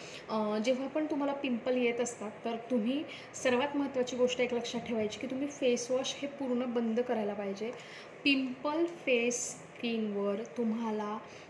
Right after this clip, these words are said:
पिंपल असलेल्या फेसवर बिलकुल फेस वॉश लावायचं नाही आहे, ते तुमच्या पिंपल्सला आणखीन वाढवत असते. जर तुम्हाला पिंपल असतील, तर तुम्हाला क्लिन्झिंग मिल्क लावायचं आहे. क्लिन्झिंग मिल्क हे तुमच्या चेहऱ्याला इव्हन टोन देते,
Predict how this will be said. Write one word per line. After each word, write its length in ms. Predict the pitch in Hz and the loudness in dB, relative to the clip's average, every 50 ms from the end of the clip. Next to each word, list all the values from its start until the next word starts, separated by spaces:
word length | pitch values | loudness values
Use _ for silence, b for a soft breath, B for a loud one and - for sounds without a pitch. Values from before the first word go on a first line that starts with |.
| B B | B B
पिंपल 520 | - 254 247 240 226 - - 262 269 285 285 | 2 2 4 2 2 0 -2 -2 0 0 -2
असलेल्या 580 | - 240 233 - - - 226 214 214 220 233 | -2 -2 -4 -4 -4 -2 0 0 2 0 0
फेसवर 640 | 226 - - 220 208 208 208 - - 208 208 220 220 | 0 0 0 0 2 0 0 -2 -2 -2 -2 -2 -2
बिलकुल 600 | 208 208 254 254 254 247 254 - - - 277 269 | -2 0 0 2 2 0 -2 -4 -8 -6 -6 -4
फेस 380 | - - 269 240 233 - - | -2 2 2 2 2 2 0
वॉश 240 | 208 214 214 - - | -2 -2 -2 -2 -2
लावायचं 440 | 226 208 202 202 202 202 - - 214 | -2 -2 -2 -2 -2 -4 -4 -4 -4
नाही 140 | 208 196 196 | -4 -4 -4
आहे, 160 | 196 214 240 - - - | -4 -6 -6 -6 -4 -2
ते 120 | 220 220 | -2 -2
तुमच्या 380 | 220 - 226 214 202 - 233 226 | -2 -2 -2 -4 -4 -4 -6 -6
पिंपल्सला 640 | - - 240 220 208 196 - 208 202 202 - 247 233 | -6 -4 -2 -2 -2 -2 -2 -2 -2 -2 -2 -2 -2
आणखीन 460 | 220 240 220 214 214 - - 240 240 | -2 -2 -2 -2 -2 0 0 0 0
वाढवत 360 | 240 220 196 196 202 202 - | 0 0 0 -2 -4 -4 -4
असते. 240 | 208 - - - 233 233 B B B B B B B 214 | -6 -6 -4 -4 -6 -6 B B B B B B B 2
जर 180 | 196 240 233 | 4 4 4
तुम्हाला 300 | 240 240 240 233 233 240 | 4 2 0 0 2 0
पिंपल 480 | 247 247 - 233 220 208 - - 226 220 - - - | 0 0 0 0 0 0 0 0 0 0 0 0 0
असतील, 540 | 208 247 - - - - 208 208 208 - - | 2 2 2 2 0 -4 -4 -4 -2 -2 -2
तर 120 | 208 214 | -2 -2
तुम्हाला 320 | 208 226 220 220 226 214 | 0 -2 -2 0 0 -2
क्लिन्झिंग 600 | 226 - - 247 233 226 226 220 214 226 240 247 | -2 -2 -2 -2 0 0 0 0 0 0 0 0
मिल्क 440 | 233 240 240 233 226 226 226 - - | 0 2 2 2 0 0 -2 -2 -2
लावायचं 560 | 226 220 208 202 196 196 202 202 202 - 233 | -2 -2 -2 -2 -2 -4 -4 -4 -4 -2 -2
आहे. 220 | 214 202 202 214 214 | -2 -2 -2 -4 -4
क्लिन्झिंग 540 | 208 - 226 220 220 214 208 196 220 233 226 | -4 -4 -2 -2 0 0 0 0 0 0 0
मिल्क 280 | 226 226 220 208 214 - | 0 0 0 -2 -4 -6
हे 120 | - - 226 - | -6 -6 -6 -4
तुमच्या 380 | 233 214 202 196 196 - - - - B B B B B B B B - | -2 -2 -2 -2 0 0 0 -2 -2 B B B B B B B B 2
चेहऱ्याला 460 | - 247 240 247 233 220 214 214 226 233 - - | 4 6 6 6 6 2 2 2 0 0 -2 -2
इव्हन 320 | 233 233 214 240 240 240 | -2 0 0 2 2 2
टोन 300 | 247 262 262 262 254 254 | 2 4 2 2 4 4
देते, 300 | 254 254 247 247 262 277 | 4 4 4 4 2 -2